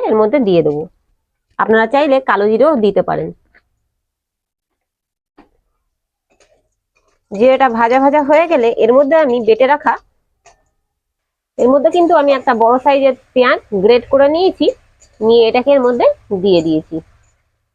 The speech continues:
দিয়ে এই পেঁয়াজটাকে আমি খুব সুন্দর করে ভেজে নেব। আর এই পেঁয়াজটা আপনার ভাজা হয়ে গেছে কিনা কি করে বুঝবেন,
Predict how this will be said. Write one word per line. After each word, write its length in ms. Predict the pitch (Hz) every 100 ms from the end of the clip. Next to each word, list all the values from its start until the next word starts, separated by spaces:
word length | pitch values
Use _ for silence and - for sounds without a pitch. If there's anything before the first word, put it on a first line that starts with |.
| _ _
দিয়ে 180 | 196 240
এই 80 | 240
পেঁয়াজটাকে 420 | 262 285 294 349
আমি 160 | 339 277
খুব 180 | - 285
সুন্দর 260 | - 254 285
করে 200 | 330 262 302 - _ 185
ভেজে 240 | 202 170
নেব। 180 | 160 151 156 _ _ _ _ _ _ _ _ 208
আর 60 |
এই 140 | 226 254
পেঁয়াজটা 360 | 262 269 285 370
আপনার 240 | 339 339 240
ভাজা 260 | 208 220 277
হয়ে 240 | 302 320
গেছে 220 | 330 339 349
কিনা 200 | 302 262
কি 140 | 262
করে 180 | 247 311
বুঝবেন, 360 | 330 330 247 254